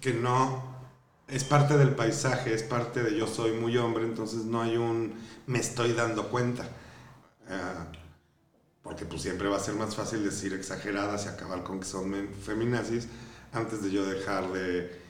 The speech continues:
eh, llamarles putas a las mujeres, este, hacer, este, controlador, chantajista, violento, etcétera, porque eso ni siquiera históricamente los hombres hemos visto eso como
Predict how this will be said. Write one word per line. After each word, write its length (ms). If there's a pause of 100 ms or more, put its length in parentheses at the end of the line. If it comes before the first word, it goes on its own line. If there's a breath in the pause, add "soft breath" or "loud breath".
(180 loud breath)
eh, 400
llamarles 420
putas 360
a 20
las 180
mujeres, 720
este, 440 (880 soft breath)
hacer, 460 (840 loud breath)
este, 800
controlador, 680
chantajista, 1000 (340 loud breath)
violento, 880 (480 loud breath)
etcétera, 420
porque 220
eso 600
ni 180
siquiera 800 (360 loud breath)
históricamente 720
los 180
hombres 280
hemos 240
visto 300
eso 260
como 680